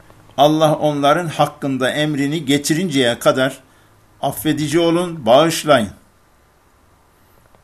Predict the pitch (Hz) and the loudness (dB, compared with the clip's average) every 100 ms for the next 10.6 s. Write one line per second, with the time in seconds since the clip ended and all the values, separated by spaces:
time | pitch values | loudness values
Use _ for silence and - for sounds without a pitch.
0 | _ - 131 135 123 - 151 175 175 - | _ -4 4 4 4 -2 -6 -6 -6 -6
1 | 139 - 113 151 202 131 - 117 107 117 | -6 -6 -8 -8 -8 -6 -4 -2 -4 -4
2 | 156 208 - - 113 104 120 110 110 123 | -6 -8 -8 -4 -2 -2 -2 -4 -2 -4
3 | 131 127 131 92 80 - 131 123 - - | -6 -4 -4 -4 -8 -4 -2 0 -4 -12
4 | _ - _ 110 139 135 - 113 110 135 | _ -20 _ -4 -2 -2 -4 -6 -2 0
5 | 135 156 147 180 185 - _ _ - 185 | 0 0 0 -2 -4 -16 _ _ -2 -2
6 | - 170 156 139 143 - - 143 131 120 | 0 0 2 4 2 -2 -6 -4 -2 0
7 | 127 160 143 117 117 113 147 123 110 110 | 2 4 2 -4 -4 -2 -2 -4 -4 -4
8 | 120 160 - _ - _ _ - 131 123 | -6 -8 -10 _ -20 _ _ 0 0 2
9 | 113 113 98 120 156 165 - - _ _ | -2 -2 -4 -4 -4 -6 -12 -20 _ _
10 | - 131 120 113 147 180 | -4 -2 -2 0 0 0